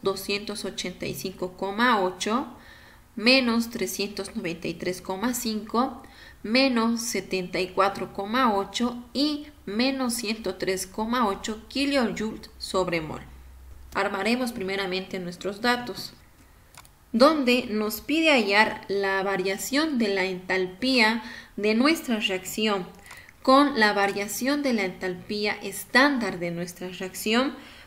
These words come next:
para nuestros compuestos del metano y propano, donde debemos identificar el poder calorífico de estos combustibles.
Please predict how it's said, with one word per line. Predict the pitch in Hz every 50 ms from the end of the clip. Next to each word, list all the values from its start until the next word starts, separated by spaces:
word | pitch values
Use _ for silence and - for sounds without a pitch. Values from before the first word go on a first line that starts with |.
| - - -
para | 247 254 269 269
nuestros | 269 226 214 226 - 196 185 -
compuestos | - 190 180 180 - 190 190 190 - - 196 185 180 -
del | 196 180 180 180 180 175 - - - - - - _
metano | 185 190 208 208 208 - 262 269 269 262 269 262 - -
y | 214 202
propano, | - - - 190 185 - - 233 214 180 165 175 - - - - - - - - - - - -
donde | 196 208 208 208 202 202 202
debemos | 202 208 214 233 254 277 294 294 277 -
identificar | 247 226 214 202 185 180 - 180 - 185 180 175 - 254 262 254
el | 226 202 190
poder | - - 185 185 190 190 185 185 -
calorífico | - 180 180 185 185 190 208 214 - 233 233 233 - 254 262 - - 180
de | 170 196
estos | 196 196 - - 185 - -
combustibles. | - 190 180 175 175 196 202 - - 277 285 262 220 196 202 - -